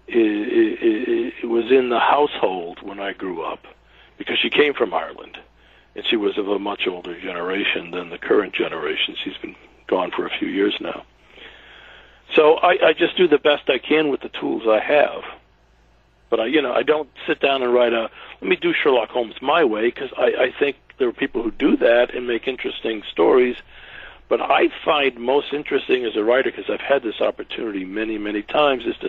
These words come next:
slip into another writer's shoes, especially a deceased writer, and, and, and just say, "Okay, I'm gonna be that writer. I'm gonna use his vocabulary to the best of my ability.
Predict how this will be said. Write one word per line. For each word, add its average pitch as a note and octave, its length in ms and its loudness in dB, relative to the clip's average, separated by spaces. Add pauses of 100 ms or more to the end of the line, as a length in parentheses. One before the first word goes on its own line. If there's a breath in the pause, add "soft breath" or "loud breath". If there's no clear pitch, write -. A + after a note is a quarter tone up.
slip C#3 240 2
into B2 240 -2
another A#2 320 2
writer's G#2 340 -2
shoes, - 380 -2 (460 loud breath)
especially - 640 0
a A2+ 60 2
deceased - 600 -4
writer, G2 460 -2 (540 loud breath)
and, A#2 480 0
and, B2+ 240 0
and B2+ 240 -2
just B2+ 280 2
say, B2 160 6
"Okay, A#2+ 300 2
I'm B2+ 160 -4
gonna A#2+ 180 0
be C3+ 280 0
that A#2+ 260 4
writer. A2+ 560 0
I'm A2 140 -10
gonna A2 140 -6
use C3 320 -4
his A#2 180 0
vocabulary A#2 800 2
to - 100 -18
the G#2+ 80 -2
best - 320 0
of G#2+ 80 -6
my G2+ 160 -8
ability. A#2 540 6